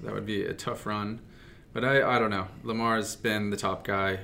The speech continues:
He's been the most impressive player of anyone this season.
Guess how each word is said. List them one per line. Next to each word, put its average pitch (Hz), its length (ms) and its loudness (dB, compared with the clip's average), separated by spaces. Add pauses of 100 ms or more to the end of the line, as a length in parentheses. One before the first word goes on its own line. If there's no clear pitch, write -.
He's 98 240 -8
been 95 540 -4
the - 80 -8
most 98 480 -8
impressive 98 460 -6
player 95 340 -2
of 98 320 -10
anyone 104 460 -4
this 95 160 -6
season. 92 520 -6